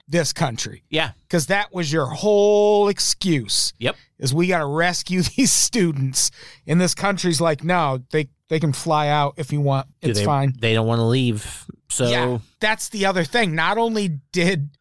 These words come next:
Speaker 1: Grenada make it clear that they could leave if they wanted to,
Speaker 2: Yeah.
Speaker 1: something like fifty or sixty of 'em wanted to leave, and
Speaker 2: Right.
Speaker 1: the rest were like,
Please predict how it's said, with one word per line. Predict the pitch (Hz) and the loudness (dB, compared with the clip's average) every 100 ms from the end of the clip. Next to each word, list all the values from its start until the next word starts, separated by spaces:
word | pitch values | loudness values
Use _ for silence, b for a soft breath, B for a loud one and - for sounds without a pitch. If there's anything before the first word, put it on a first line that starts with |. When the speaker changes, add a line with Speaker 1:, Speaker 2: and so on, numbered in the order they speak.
| _ 165 | _ -4
Speaker 1:
Grenada | 175 180 170 185 202 185 | 0 0 0 0 2 2
make | 160 175 165 | 2 0 0
it | 143 | -4
clear | - 202 233 269 196 | -6 -2 2 2 2
that | 151 143 | 0 0
they | 170 | 0
could | 160 | -2
leave | 143 160 180 156 | 0 2 2 2
if | |
they | 170 151 | 0 0
wanted | 147 170 185 | 2 0 -2
to, | - 208 220 220 | 0 2 2 0
Speaker 2:
Yeah. | 139 113 113 _ | -4 -4 -6 _
Speaker 1:
something | - 240 247 254 | -4 -2 0 0
like | 208 - | 0 -2
fifty | - 208 - 240 | -2 -2 -2 0
or | 185 | 0
sixty | - 190 190 - 151 | 2 0 -2 0 0
of | 127 | 0
'em | 135 135 | 0 0
wanted | 139 135 | 0 -2
to | 127 | -2
leave, | 135 160 117 120 | 0 2 0 0
and | |
Speaker 2:
Right. | 135 | 0
Speaker 1:
the | 139 | 2
rest | 151 147 160 | 2 0 0
were | 143 | 0
like, | 139 | 0